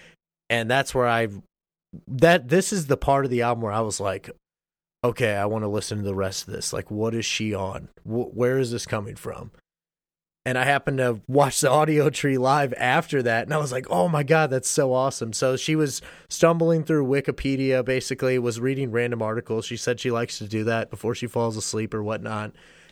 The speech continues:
And I happened to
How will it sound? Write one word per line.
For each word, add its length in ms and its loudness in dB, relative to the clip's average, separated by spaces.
And 480 -2
I 60 2
happened 300 2
to 240 2